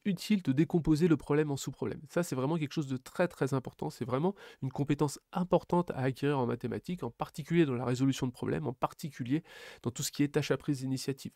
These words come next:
On a un problème un peu complexe avec de, des données importantes dans l'énoncé. Et ben, à nous d'essayer de voir les données qu'on va utiliser, dans l'ordre dans lesquels on va pouvoir les utiliser, et de décomposer le problème en sous-problèmes pour justement remonter, euh, ce problème et, et, et trouver la solution.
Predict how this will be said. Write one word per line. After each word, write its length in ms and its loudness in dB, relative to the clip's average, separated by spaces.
On 140 -2
a 60 2
un 80 2
problème 400 -4
un 100 -2
peu 120 -2
complexe 420 0
avec 180 -4
de, 120 -8
des 180 -4
données 340 0
importantes 680 0
dans 100 2
l'énoncé. 520 -2
Et 100 -4
ben, 100 2
à 80 2
nous 160 0
d'essayer 240 -2
de 80 -2
voir 260 -2
les 140 -2
données 340 -2
qu'on 120 -2
va 100 2
utiliser, 560 0
dans 140 0
l'ordre 380 4
dans 60 2
lesquels 300 0
on 40 2
va 100 0
pouvoir 160 0
les 120 -2
utiliser, 540 -2
et 20 0
de 120 0
décomposer 520 -4
le 120 2
problème 400 -2
en 40 -4
sous-problèmes 440 -4
pour 160 -4
justement 340 -4
remonter, 640 0
euh, 100 0
ce 140 -2
problème 320 2
et, 240 0
et, 320 0
et 60 -2
trouver 280 -2
la 100 2
solution. 420 -8